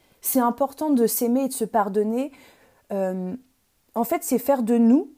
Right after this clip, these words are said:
la personne la plus importante de notre monde. En fait, c'est comme si on se mariait avec nous-mêmes, comme si on était notre meilleur ami. C'est vraiment ça, en fait. C'est se dire, OK, même si, par exemple, on a la blessure d'abandon ou de rejet ou quoi que ce soit,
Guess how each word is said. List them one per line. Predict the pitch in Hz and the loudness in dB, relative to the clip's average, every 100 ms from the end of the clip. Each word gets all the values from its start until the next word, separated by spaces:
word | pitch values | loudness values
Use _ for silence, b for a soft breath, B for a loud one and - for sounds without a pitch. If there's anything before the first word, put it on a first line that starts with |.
| b b b | b b b
la | - 220 | 4 4
personne | 254 285 320 311 | 4 2 2 2
la | 233 | 0
plus | - - 320 349 226 | -2 -4 -2 -2 0
importante | 247 240 240 - 269 220 | -2 -2 -4 -2 0 0
de | 170 247 | 2 2
notre | 233 226 | 2 0
monde. | 196 165 165 b b b b | -4 -8 -14 b b b b
En | 202 | -2
fait, | 302 302 | -2 0
c'est | 240 | 4
comme | 294 294 | 6 6
si | 269 240 | 6 2
on | |
se | 202 240 | 2 4
mariait | 247 262 285 | 6 6 6
avec | 247 220 220 | 8 6 6
nous-mêmes, | 226 220 277 339 - B B | 2 2 0 -2 -8 B B
comme | - 269 | 2 2
si | 262 - 294 | 2 2 2
on | 226 220 | 2 0
était | 214 277 | 2 2
notre | 226 202 | 2 4
meilleur | 247 262 262 240 | 6 8 6 4
ami. | 233 233 349 - _ | 2 2 -2 -6 _
C'est | - 254 | 0 2
vraiment | 214 285 277 | 2 2 0
ça, | 262 277 | 0 -2
en | 240 | -2
fait. | - 180 - - b | -4 -8 -10 -18 b
C'est | b 240 | b -4
se | 220 | -2
dire, | 233 190 302 320 - | -4 -2 -2 0 0
OK, | 226 233 285 330 - - b b _ | 0 0 -6 -6 -12 -20 b b _
même | 214 254 285 | 2 2 4
si, | - - 294 | 0 -2 -2
par | 240 214 | -2 -2
exemple, | 190 262 262 | -2 -2 -2
on | 220 | -4
a | 196 | -2
la | 190 | -2
blessure | 196 196 202 | -4 -6 -4
d'abandon | 208 196 202 208 226 247 240 | -2 -2 -2 -2 -2 0 0
ou | 214 | 0
de | 196 | 0
rejet | 190 208 190 247 | 0 0 0 -2
ou | |
quoi | 220 202 | -2 -6
que | - | -8
ce | 196 | -10
soit, | - 269 | -4 -4